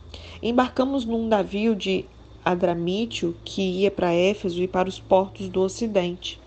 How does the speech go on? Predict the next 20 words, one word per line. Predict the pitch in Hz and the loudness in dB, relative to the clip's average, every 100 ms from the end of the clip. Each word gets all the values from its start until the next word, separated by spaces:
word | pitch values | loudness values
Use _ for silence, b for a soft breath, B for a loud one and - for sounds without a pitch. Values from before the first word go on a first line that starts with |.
| - B B B B | -20 B B B B
Aristarco, | - 196 185 - 196 220 254 - | 2 2 2 -2 0 0 -2 0
macedônio | 180 180 185 175 175 175 | 2 4 2 2 0 -2
de | - | -2
Tessalônica, | 170 - 156 165 202 220 196 | -4 -2 -4 0 0 0 -6
foi | - 208 | -2 0
conosco. | 254 277 202 170 - - - - - B B B B | 2 2 0 -2 -6 -18 -20 -20 -20 B B B B
No | 202 | 2
dia | 196 | 2
seguinte, | 202 - 180 202 254 - | 0 -2 -4 -4 -2 2
nós | 214 226 | 2 2
fizemos | 226 220 220 226 | 2 2 2 0
uma | 226 240 | 2 0
escala | 262 - 262 262 269 | 0 0 2 4 2
em | 226 | -2
Sidom. | - 214 190 180 226 - - B B B - | -2 -2 2 2 0 -8 -18 B B B -6
Júlio | 180 220 254 226 | 0 2 2 0
tratou | 202 202 208 | 0 0 -2
Paulo | 214 190 196 | 2 4 4
muito | 185 190 226 254 240 | 0 -2 -2 -2 -4
bem, | 170 165 165 190 | -2 -2 -2 -4